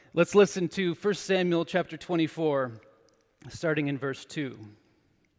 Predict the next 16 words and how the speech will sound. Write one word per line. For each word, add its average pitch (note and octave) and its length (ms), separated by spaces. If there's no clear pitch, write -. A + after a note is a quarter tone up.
Then F#3 240
King A3+ 360
Saul D#3+ 680
took - 220
three B3+ 440
thousand G#3 760
chosen A3 560
men A3 180
of F#3+ 160
Israel C3 680
and D#3+ 220
went G3+ 300
to F#3+ 120
look E3+ 320
for F#3+ 220
David D3 840